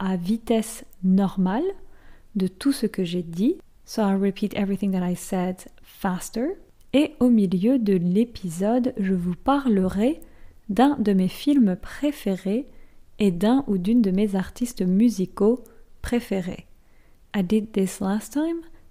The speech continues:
I told you about one of my favorite movies. I made you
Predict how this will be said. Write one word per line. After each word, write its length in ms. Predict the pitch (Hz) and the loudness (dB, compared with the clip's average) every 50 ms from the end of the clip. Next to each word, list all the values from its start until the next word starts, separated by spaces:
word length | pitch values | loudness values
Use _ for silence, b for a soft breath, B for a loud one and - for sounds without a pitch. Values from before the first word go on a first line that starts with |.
| - - | -10 -6
I 160 | 220 202 190 | -2 -2 -2
told 320 | 185 - - 208 202 190 - | -2 -2 -2 -2 -2 0 0
you 160 | 202 202 196 - | 0 0 0 0
about 580 | - 190 - 196 180 180 185 180 - - - - _ _ _ _ - | -2 -4 -4 -4 -4 -2 -4 -4 -6 -8 -16 -18 _ _ _ _ -2
one 220 | 214 196 208 202 | 0 2 2 2
of 100 | 190 175 | 2 0
my 140 | 190 185 180 | -2 -4 -4
favorite 340 | - - 185 180 180 - - | -4 -4 -4 -4 -4 -2 0
movies. 300 | 190 214 247 330 320 - | 0 0 2 0 0 0
I 80 | 196 | 0
made 220 | 180 180 175 165 175 | 0 0 -2 -2 -2
you 120 | 180 175 | -4 -6